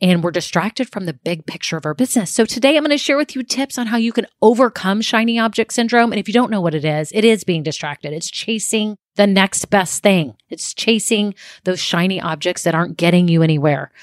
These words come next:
They're actually stalling you and hurting you. So today I'm gonna talk about that. If you are new, welcome. I'm so glad you're here. Each week I provide valuable tips for your business journey,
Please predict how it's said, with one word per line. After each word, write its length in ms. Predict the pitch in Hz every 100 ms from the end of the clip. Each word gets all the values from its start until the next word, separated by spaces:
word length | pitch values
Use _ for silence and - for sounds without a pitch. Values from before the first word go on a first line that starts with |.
| _
They're 140 | 151
actually 380 | 156 165 - 175
stalling 500 | 165 - 151 160 160
you 240 | 147 139 - - -
and 100 | 151
hurting 360 | 170 160 151
you. 120 | 143
So 220 | - - 165
today 200 | - 208
I'm 80 | 208
gonna 120 | 202
talk 240 | 185 175 165
about 220 | 160 -
that. 220 | 196 190
If 140 | 202
you 140 | 233 262
are 80 | 233
new, 340 | 220 247 226
welcome. 460 | - 285 302 339 277 -
I'm 180 | -
so 300 | 349 - 349
glad 380 | 349 359 349 349
you're 100 | 349
here. 640 | 330 - - 311 359 277 208
Each 260 | - 294 -
week 220 | 269 302
I 60 | 302
provide 400 | 277 240 226 196
valuable 360 | 185 202 208
tips 320 | 208 - 370 -
for 120 | 214
your 180 | 185 196
business 400 | 190 196 196 -
journey, 400 | 208 202 220